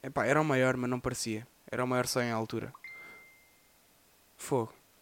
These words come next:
Como me costumam diz-, como me costumavam dizer é,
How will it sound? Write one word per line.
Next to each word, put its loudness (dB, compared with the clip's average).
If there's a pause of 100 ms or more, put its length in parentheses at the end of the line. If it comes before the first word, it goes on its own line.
(440)
Como -6
me -8
costumam -4
diz-, -10 (100)
como -4
me -2
costumavam 2
dizer -2
é, -2